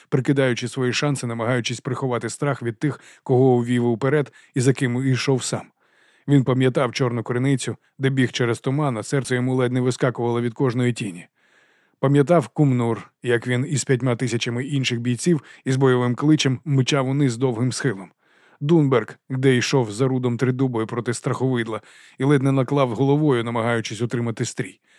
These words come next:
Пам'ятав битву на високих кручах. Шанка наступають з долини, скажені східняки намагаються перелізти стіну. Тоді він бився пліч-опліч із кривавою дев'яткою.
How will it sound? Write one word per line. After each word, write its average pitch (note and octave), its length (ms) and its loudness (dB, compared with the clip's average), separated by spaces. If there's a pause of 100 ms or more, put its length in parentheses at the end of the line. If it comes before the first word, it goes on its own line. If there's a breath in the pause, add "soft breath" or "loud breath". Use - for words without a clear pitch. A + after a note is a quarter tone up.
(360 soft breath)
Пам'ятав C#3 480 2
битву C3+ 420 0
на C3+ 80 0
високих C3 520 -2
кручах. C#3+ 500 -2 (260 soft breath)
Шанка C3+ 380 0
наступають A#2+ 540 0
з A#2 40 -10
долини, C#3 400 2
скажені C3 420 0
східняки B2+ 500 -4
намагаються B2 500 -2
перелізти B2+ 480 -2
стіну. A#2+ 420 -6 (420 soft breath)
Тоді D3 220 4
він D3+ 180 6
бився C#3+ 340 2
пліч-опліч C3+ 760 -2
із C#3 160 -2
кривавою C3+ 540 2
дев'яткою. B2+ 540 -4